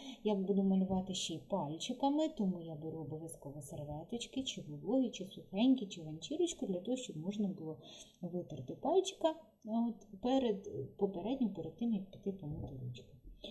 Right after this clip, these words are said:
Е, можна малювати також і аквареллю, але вона бу-, вона більш розтікається. Можна малювати і кольоровими олівчиками, але тоді в нас абсолютно не вийде малювання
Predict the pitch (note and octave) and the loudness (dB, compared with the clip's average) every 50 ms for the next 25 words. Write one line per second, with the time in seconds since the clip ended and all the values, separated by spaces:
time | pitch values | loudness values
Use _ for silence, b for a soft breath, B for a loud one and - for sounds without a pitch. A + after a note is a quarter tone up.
0 | B3+ B B B B B B B B B B B B - F3+ F#3+ F#3+ G#3+ C#4 F#4+ | -14 B B B B B B B B B B B B -2 2 6 8 10 10 8
1 | G#4+ G4+ D#4 C#4+ A#3+ G#3+ G#3 F#3+ F#3+ F#3 F3+ F3 - - F#3 - F#3+ F#3 - - | 8 8 8 8 8 8 6 4 4 2 0 -4 -6 -8 -8 -8 -8 -6 -6 -6
2 | F#3 - - - F#4+ G4+ F4+ - - - F#3+ D3+ D3+ D3+ D3+ D#3 D3+ - - - | -8 0 8 10 12 12 12 10 6 -2 -4 -2 -4 -4 -6 -8 -10 -10 -4 0
3 | G3+ G#3 G3+ F#3+ F#3 E3+ E3 D#3+ D#3+ E3 E3 E3 D#3 E3+ E3 F#3+ F#3+ F#3 E3 D3+ | 0 2 2 2 2 0 -2 -4 -8 -10 -10 -10 -10 -4 0 2 4 4 4 2
4 | D3+ G3+ A3+ - - - - F#3+ F#3 - - - F#3+ - - D3+ C3+ C3+ - - | 2 0 0 0 -2 -4 -4 -4 -4 -4 -6 -6 -8 -6 -8 -8 -8 -8 -10 -12
5 | - - E3+ E3+ F3+ F3 E3+ E3+ F3 G3 A#3+ C4+ C#4 D4+ D#4+ E4+ E4+ F4 F4 F4 | -12 -10 -4 -2 0 0 0 -2 4 8 10 10 10 10 8 6 6 4 4 6
6 | F4+ F4 F4 E4+ - - E4 E4 E4+ F4+ F#4+ F4+ D#4+ C4+ B3 A#3+ A3+ F#3+ E3 D#3 | 6 6 6 6 4 4 4 6 6 6 8 8 10 10 10 10 8 6 4 0
7 | D#3 - - - - A3+ A3+ A#3 - - G3+ G#3+ G3+ G3+ F#3+ F#3+ F#3+ F#3+ F3 F3 | -4 -4 -6 -2 0 2 2 2 2 2 4 4 6 6 4 2 0 -2 -2 0
8 | G3 G#3+ B3 D4 D#4+ D4+ C4+ - - G3 G3 G3 F#3+ F#3 - G3+ F#3+ - - - | 0 4 4 6 6 4 2 2 0 2 2 4 2 2 0 -2 -6 -8 -8 -6
9 | G3 G3 B3 D4+ - F4+ F4 D4+ B3 F#3 D3+ E3 G#3+ A#3 A3+ A3+ G3 D#3+ C#3+ C#3+ | -2 0 0 0 0 2 4 6 6 4 6 4 4 4 4 4 2 0 0 -2
10 | D#3 D#3+ E3+ F3+ F3 | -4 -4 -4 -4 -4